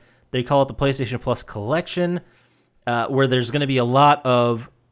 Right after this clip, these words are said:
good PlayStation four games available day one on PlayStation five.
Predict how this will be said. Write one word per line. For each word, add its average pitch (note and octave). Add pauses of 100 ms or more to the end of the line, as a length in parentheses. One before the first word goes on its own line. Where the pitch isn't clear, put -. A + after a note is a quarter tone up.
(140)
good D3+
PlayStation C3+
four C3+
games B2
available A#2+
day A#2+
one A2+
on A2
PlayStation A2
five. D3+